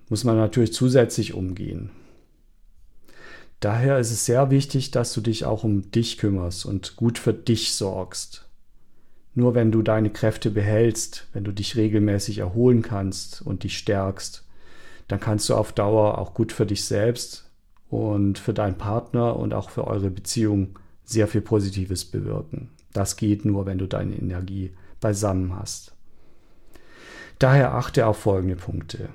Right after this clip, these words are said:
Erstens, erkenne deine eigenen Wünsche und Grenzen und mache sie dir selbst auch bewusst.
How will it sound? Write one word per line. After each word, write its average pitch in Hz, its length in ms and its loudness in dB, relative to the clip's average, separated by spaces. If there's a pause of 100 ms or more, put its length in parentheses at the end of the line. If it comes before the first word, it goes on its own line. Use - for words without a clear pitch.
(720)
Erstens, 104 600 -2
erkenne 143 500 4
deine 117 360 2
eigenen 104 400 2
Wünsche 131 400 4
und 110 80 2
Grenzen 123 880 2
und 107 140 0
mache 110 280 -2
sie 107 140 -4
dir 107 160 2
selbst 101 580 -4
auch - 240 -4
bewusst. 101 680 -6